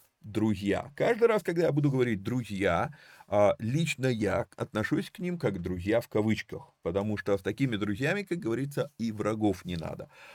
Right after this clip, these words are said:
Вот. А, более того, сегодня у нас с вами, у меня приготовлен материал четвёртая, пятая главы, потому что это одна большая речь, речь Елифаза.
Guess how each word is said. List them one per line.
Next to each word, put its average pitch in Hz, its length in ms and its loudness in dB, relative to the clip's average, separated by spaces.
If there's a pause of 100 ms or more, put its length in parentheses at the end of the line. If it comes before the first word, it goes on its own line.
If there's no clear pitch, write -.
(160)
Вот. 101 480 0
А, 92 540 4
более 127 400 6
того, 151 500 2
сегодня 120 400 -2
у 104 40 -2
нас 98 180 0
с - 40 -10
вами, 92 200 0
у 101 60 -2
меня 147 200 2
приготовлен 120 560 2
материал 110 480 4
четвёртая, 113 480 2
пятая 98 400 2
главы, 113 320 2
потому 113 220 0
что 101 120 -2
это 98 340 2
одна 101 440 0
большая 92 420 0
речь, 98 300 -2
речь 110 400 -2
Елифаза. 147 580 -2